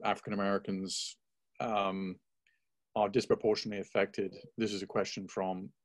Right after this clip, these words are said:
uh, an audience, uh, member. What, what can the hospitals or healthcare centers, um, how can they better reach these, uh,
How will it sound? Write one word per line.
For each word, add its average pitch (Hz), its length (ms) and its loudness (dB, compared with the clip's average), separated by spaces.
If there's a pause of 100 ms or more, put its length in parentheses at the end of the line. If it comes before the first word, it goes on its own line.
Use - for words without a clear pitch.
(280)
uh, 110 240 -2
an 107 100 -6
audience, 101 540 -2 (200)
uh, 104 100 -4
member. 101 480 0 (840)
What, 196 260 8
what 208 140 4
can 147 280 2
the - 60 -2
hospitals 110 500 4
or 101 60 6
healthcare 104 640 2
centers, 95 680 0
um, 90 360 -2 (320)
how - 140 -2
can 139 120 2
they 120 60 8
better 107 240 6
reach 104 340 0
these, 92 260 0
uh, 90 60 0